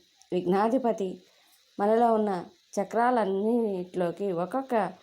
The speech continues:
చక్రానికి ఒక్కొక్క అధిపతి. అలాగే మూలాధార చక్రానికి అధిపతి వినాయకుడు. మరి మూలాధార చక్రాన్ని మనం కూడా ఆ చక్రం మీద ధ్యాస పెట్టి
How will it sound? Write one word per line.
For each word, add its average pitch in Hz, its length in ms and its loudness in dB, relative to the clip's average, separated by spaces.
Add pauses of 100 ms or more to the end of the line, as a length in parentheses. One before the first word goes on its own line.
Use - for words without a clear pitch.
(280)
చక్రానికి 190 480 0
ఒక్కొక్క 185 340 -4
అధిపతి. 170 480 -4 (260)
అలాగే 170 400 -2
మూలాధార 214 640 0 (160)
చక్రానికి 170 460 -6
అధిపతి 165 460 -6
వినాయకుడు. 160 540 -6 (1700)
మరి 233 160 4
మూలాధార 214 600 4 (160)
చక్రాన్ని 220 580 0 (240)
మనం 196 280 0
కూడా 202 340 -2 (960)
ఆ 208 140 0
చక్రం 226 420 0
మీద 202 360 0 (760)
ధ్యాస 170 340 0
పెట్టి 208 540 -4